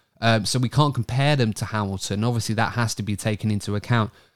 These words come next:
But the same dynamic will apply. If you're looking to the future, they need at some point to look like they're gonna supersede the current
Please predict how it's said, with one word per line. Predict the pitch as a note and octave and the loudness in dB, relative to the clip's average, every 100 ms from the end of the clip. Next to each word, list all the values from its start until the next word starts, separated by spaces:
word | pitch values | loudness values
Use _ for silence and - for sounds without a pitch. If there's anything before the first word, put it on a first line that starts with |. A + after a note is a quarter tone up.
| _ _ - | _ _ -6
But | C3 | 0
the | C3+ | 2
same | C#3+ D#3+ | 4 4
dynamic | C#3 B2 A#2+ G#2+ | 4 4 2 0
will | A#2 A#2 | 0 -2
apply. | - C#3+ G2+ | 0 0 0
If | - | 0
you're | A#2 | 0
looking | C3+ - D3 | 0 2 0
to | - | 2
the | B2+ | -2
future, | - D#3+ D#3 - F#2+ G#2+ - _ | -2 -2 -2 -2 -2 -4 -8 _
they | B2 | 0
need | B2 C#3+ D#3+ B2+ | 2 4 4 2
at | |
some | G2+ D3 C#3 | 0 2 2
point | - D3 A2+ - | 2 2 2 0
to | |
look | A#2 - | 0 0
like | A2+ | 0
they're | G#2 | 0
gonna | A#2+ A2+ | 0 0
supersede | - B2 - - A#2+ G#2+ | 0 -2 -2 -4 -2 -2
the | - | -4
current | - C3+ A2+ F#2+ | -2 0 0 -2